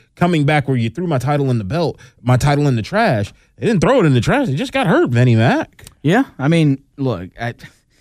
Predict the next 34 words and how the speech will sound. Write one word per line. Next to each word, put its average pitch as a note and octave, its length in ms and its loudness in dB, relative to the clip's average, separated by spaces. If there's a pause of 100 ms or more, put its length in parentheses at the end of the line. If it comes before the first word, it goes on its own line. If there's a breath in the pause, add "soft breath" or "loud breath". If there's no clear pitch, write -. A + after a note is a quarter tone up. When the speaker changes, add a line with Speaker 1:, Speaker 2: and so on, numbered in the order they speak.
(520 soft breath)
Speaker 2:
Alexa F#3+ 340 0
Bliss, E3+ 340 2
I C#3+ 120 0
don't, C#3 420 -2
I C3 80 2
don't C3 180 -2
see B2 300 -2
being A2+ 680 -4
in A2 260 -4
that A2+ 200 -8
kind B2+ 140 -2
of A2 80 -4
a G#2+ 60 -4
match. A2 180 -8
She's D#3 160 -4
probably F3 280 0
gonna E3 120 2
be D3 100 2
in C#3 80 2
a C3+ 120 2
multi, C3 640 0
one C3+ 160 -2
of C3 60 2
those C3 140 -2
multi, C3+ 220 -2 (180)
if D#3 120 -6
they, E3+ 140 0
if F3 180 -4
the F3+ 100 0
women's B3 300 2
tag F#3+ 260 0
title F#3 260 0
still F3+ 240 -2
exists, C#3 540 -4